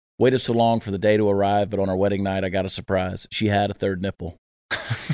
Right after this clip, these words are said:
Speaker 1: It was something to see." Uh, yeah.
Speaker 2: Is
Speaker 1: It was
Speaker 2: it,
Speaker 1: right in the
Speaker 2: is,
Speaker 1: middle.
Speaker 2: is, is that why when
Speaker 1: An
Speaker 2: you and
Speaker 1: extra
Speaker 2: I
Speaker 1: mammary.
Speaker 2: Oh, I'm, I'm sorry.
Speaker 1: No,
Speaker 2: Yeah.
Speaker 1: no, it's okay.
Speaker 2: When, when you and I watch Total Recall,
Speaker 1: Mm-hmm.
Speaker 2: is that why you get so aroused?
Speaker 1: Pretty
Speaker 2: Like,
Speaker 1: much.
Speaker 2: there's the lady with the three boobs?
Speaker 1: Honest to God, I sang that in, in Utah,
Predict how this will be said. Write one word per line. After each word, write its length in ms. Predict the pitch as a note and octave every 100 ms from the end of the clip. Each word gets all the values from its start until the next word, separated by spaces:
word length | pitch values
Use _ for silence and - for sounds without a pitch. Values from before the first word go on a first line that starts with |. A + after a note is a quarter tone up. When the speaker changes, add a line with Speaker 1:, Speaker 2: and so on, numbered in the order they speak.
| - -
Speaker 1:
It 100 | -
was 120 | A2 -
something 340 | A2+ - A2
to 60 | -
see." 360 | - A2 G2 - - - - - - - - _ _ -
Uh, 340 | G2 F2+ G2 D#3+
yeah. 300 | G#3+ A2 F2+ - _ _ _ _ _ _ _ -
Speaker 2:
Is 80 | A#2
Speaker 1:
It 80 | G#2+
was 120 | G2+
Speaker 2:
it, 40 |
Speaker 1:
right 200 | A#2+ B2+
in 120 | B2+
the 80 | A#2+
Speaker 2:
is, 40 | A#2+
Speaker 1:
middle. 180 | A#2+ -
Speaker 2:
is, 80 |
is 220 | E3+ D#3 A#2+
that 200 | G#3 G#3+
why 220 | F#3 F3+
when 160 | C#3+
Speaker 1:
An 80 | C3
Speaker 2:
you 60 | -
and 80 | -
Speaker 1:
extra 200 | E3+ E3
Speaker 2:
I 40 |
Speaker 1:
mammary. 440 | A2 G#2+ G2+ G2+ -
Speaker 2:
Oh, 120 | G#2 A2+
I'm, 160 | B2+ -
I'm 140 | B2
sorry. 300 | - F#2+ F2+
Speaker 1:
No, 80 | C#3+
Speaker 2:
Yeah. 40 |
Speaker 1:
no, 160 | F3 B2+
it's 100 | A#2+
okay. 280 | A#2+ A#2+ G#2+ - -
Speaker 2:
When, 120 | D#3
when 180 | D#3 C3
you 160 | D#3+ G#3
and 80 |
I 100 | F3+
watch 300 | D#3 B2+ A#2+
Total 280 | - D#3+ B2+
Recall, 580 | G2+ A#2 - F#2+ D#2 D2
Speaker 1:
Mm-hmm. 220 | A2+ G2 B2
Speaker 2:
is 100 | -
that 220 | D3+ D3
why 140 | D#3
you 120 | C#3
get 160 | A2+ C3+
so 220 | - C3
aroused? 480 | A#2 G#2+ B2 D3 -
Speaker 1:
Pretty 160 | D3+ F3
Speaker 2:
Like, 240 | F#3 E3
Speaker 1:
much. 60 | A#2+
Speaker 2:
there's 140 | B2
the 100 | C3+
lady 240 | A2+ C3+ B2+
with 100 | A2+
the 60 |
three 220 | - C3
boobs? 380 | G#2+ B2 C#3+ - -
Speaker 1:
Honest 300 | D3 F#3 G#3
to 40 |
God, 220 | E3 C3+
I 60 | B2
sang 280 | - C#3+ D3
that 180 | C3+ -
in, 180 | G#2+ -
in 220 | G#2+ G#2
Utah, 500 | C3+ A#2 F2+ D#2+